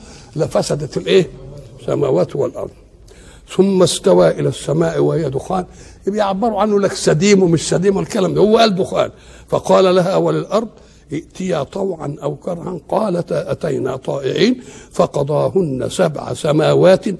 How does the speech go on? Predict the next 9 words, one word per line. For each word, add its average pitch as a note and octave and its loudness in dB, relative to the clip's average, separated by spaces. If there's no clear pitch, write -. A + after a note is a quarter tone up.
في F3 4
يومين D3 2
وأوحى D3 -2
في B2 -6
كل C#3+ -6
سماء D#3+ -4
أمرها. C3 0
مهمتها F#3 4
إيه؟ C3+ -4